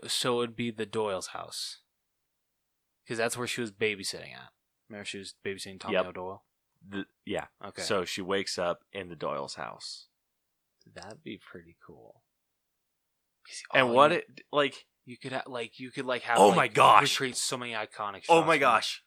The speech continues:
Speaker 2: I had an, I have, oh shit. <laughs>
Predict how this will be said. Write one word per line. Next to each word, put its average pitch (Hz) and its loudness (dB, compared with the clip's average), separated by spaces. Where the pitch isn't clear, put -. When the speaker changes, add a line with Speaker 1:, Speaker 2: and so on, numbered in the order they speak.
Speaker 2:
I 123 2
had 131 2
an, 127 -8
I 113 0
have, 113 -6
oh 107 -2
shit. - -6
<laughs> - 2